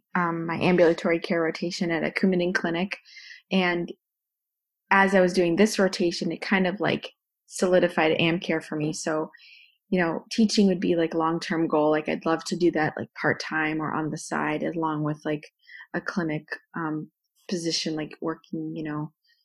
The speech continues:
in, like, anticoagulation or, like, you know, chronic,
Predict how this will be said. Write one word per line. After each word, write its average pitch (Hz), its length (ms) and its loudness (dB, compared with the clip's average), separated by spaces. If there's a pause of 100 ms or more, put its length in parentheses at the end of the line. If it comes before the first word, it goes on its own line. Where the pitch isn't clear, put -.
(200)
in, 175 100 -4
like, 165 240 -6 (340)
anticoagulation 180 1120 2
or, 165 140 -2
like, 165 180 -4 (300)
you 190 80 -4
know, 165 220 -6
chronic, 151 400 -2